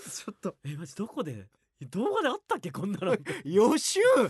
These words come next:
Speaker 2: あれ？
Speaker 1: 予習どうや-、
Speaker 2: 知らない。
Speaker 1: 的外れな
Speaker 2: テキストでやってないよ、これ。
Speaker 1: 赤本。ダメだね。
Speaker 2: で、サウナの前行ったら、あって、
Speaker 1: うん。
Speaker 2: カゴに入っててさ、これだ、これだと思って、ぬ-、抜いてさ、周りの見よう見まねでこう、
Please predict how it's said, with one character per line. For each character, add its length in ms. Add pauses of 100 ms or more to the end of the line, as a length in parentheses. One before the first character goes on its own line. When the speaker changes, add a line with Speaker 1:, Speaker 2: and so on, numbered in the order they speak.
(160)
Speaker 2:
あ 140
れ？ 260
Speaker 1:
予 160
習 140 (160)
ど 0
う 40
や-、 60
Speaker 2:
知 60 (760)
ら 140
な 0
い。 60
Speaker 1:
的 20
外 140
れ 120
な 20
Speaker 2:
テ 80
キ 80
ス 60
ト 100
で 80
や 180
っ 40
て 60
な 140
い 20
よ、 160
こ 60
れ。 100
Speaker 1:
赤 80
本。 340 (400)
ダ 160
メ 200
だ 120
ね。 200
Speaker 2:
で、 60 (120)
サ 120
ウ 60
ナ 80
の 80
前 200
行 60
っ 40
た 100
ら、 100 (100)
あ 80
っ 60 (120)
て、 160 (120)
Speaker 1:
う 60
ん。 220
Speaker 2:
カ 140
ゴ 100
に 60
入 100
っ 20
て 100
て 60
さ、 60 (300)
こ 160
れ 80
だ、 80
こ 80
れ 80
だ 180
と 80
思 460
っ 20
て、 40 (100)
ぬ-、 80
抜 20
い 60
て 80
さ、 160 (380)
周 200
り 80
の 100
見 140
よ 120
う 20
見 80
ま 100
ね 60
で 80
こ 360
う、 40